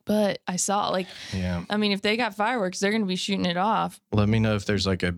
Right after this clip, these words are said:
Speaker 2: a stock tip or something that you come across instead of just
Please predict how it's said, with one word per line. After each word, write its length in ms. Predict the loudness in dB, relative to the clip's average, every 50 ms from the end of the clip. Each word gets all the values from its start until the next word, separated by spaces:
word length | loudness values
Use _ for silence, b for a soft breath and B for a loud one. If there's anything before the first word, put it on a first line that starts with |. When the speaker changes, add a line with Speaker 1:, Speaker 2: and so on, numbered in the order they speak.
| -6 -4 -2
Speaker 2:
a 100 | -2 0
stock 460 | 0 0 0 -2 -2 -2 -2 -4 -4
tip 280 | -2 0 0 0 2 0
or 80 | -2 0
something 440 | 0 -2 -2 -2 0 0 0 2
that 120 | 4 4 4
you 120 | 4 2
come 240 | 2 2 0 0 0
across 480 | 0 0 0 0 2 2 2 0 0 -2
instead 380 | -2 -2 -2 0 0 0 0
of 100 | -2 0 0
just 360 | 0 0 2 2 0 -2